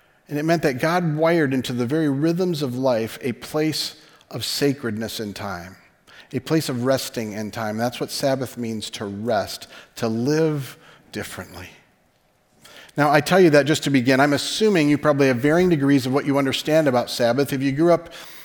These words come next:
in West Michigan, which I did not. I never even knew any day was any differently, even though I'd gone to church. We had freedom. We're Christians. It doesn't matter. I got to West Michigan, and I found out all these Christian Reformed people, they hide their antennas in their,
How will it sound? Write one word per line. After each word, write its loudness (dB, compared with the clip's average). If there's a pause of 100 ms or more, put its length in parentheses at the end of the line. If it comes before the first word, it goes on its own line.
(140)
in 0
West 4
Michigan, 0
which 2
I 6
did 2
not. 4
I 0
never 2
even 2
knew 2
any 2
day 2
was -2
any 0
differently, -2
even 0
though 0
I'd -2
gone 0
to 0
church. -4
We 2
had 2
freedom. -2
We're 0
Christians. -4
It -4
doesn't 0
matter. 2 (280)
I 6
got 6
to 0
West 4
Michigan, 0
and 2
I 2
found 2
out 2
all -6
these -2
Christian -8
Reformed -4
people, 0 (320)
they 6
hide 2
their 4
antennas 0
in -6
their, -4